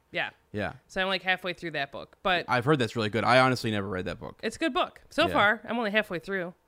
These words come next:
Speaker 2: Okay. Gotcha. Now, did your brothers read a lot of, um, like, back in the day when
Speaker 1: Um,
Speaker 2: the
Speaker 1: so
Speaker 2: E U
Speaker 1: I
Speaker 2: stuff?
Speaker 1: don't know, because, like, Marty, not a big reader,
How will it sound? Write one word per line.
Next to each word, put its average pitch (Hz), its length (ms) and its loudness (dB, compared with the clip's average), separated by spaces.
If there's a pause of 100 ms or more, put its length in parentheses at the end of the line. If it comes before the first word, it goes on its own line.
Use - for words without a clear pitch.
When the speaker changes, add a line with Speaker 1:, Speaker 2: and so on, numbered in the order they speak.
(120)
Speaker 2:
Okay. 95 240 -8 (880)
Gotcha. 90 360 -8 (180)
Now, 160 160 0
did 135 240 -6
your 233 80 -4
brothers 214 420 -6
read 220 100 -6
a 208 40 -4
lot 214 180 -2
of, 196 160 -8
um, 180 380 -4 (280)
like, 131 200 -8
back 156 200 -4
in 156 60 -4
the 147 80 -2
day 151 160 0
when 120 320 -2 (520)
Speaker 1:
Um, 302 580 6
Speaker 2:
the - 100 -10
Speaker 1:
so 320 200 0
Speaker 2:
E 302 80 6
U 320 40 4
Speaker 1:
I - 40 2
Speaker 2:
stuff? 294 180 2
Speaker 1:
don't 427 280 -2 (300)
know, 180 720 2
because, 233 340 -2
like, 226 160 0
Marty, 233 540 6
not 190 320 4
a 180 60 2
big 170 260 -4
reader, 117 400 -10